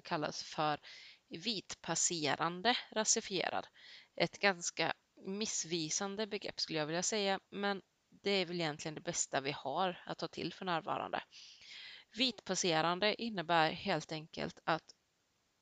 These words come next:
omvärlden kommer att förutsätta att du är vit svensk nordbo tills dess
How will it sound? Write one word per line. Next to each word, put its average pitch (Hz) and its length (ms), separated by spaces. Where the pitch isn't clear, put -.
omvärlden 190 800
kommer 156 640
att - 160
förutsätta - 840
att 190 160
du 170 160
är 165 100
vit 170 440
svensk - 460
nordbo 180 540
tills 202 420
dess - 500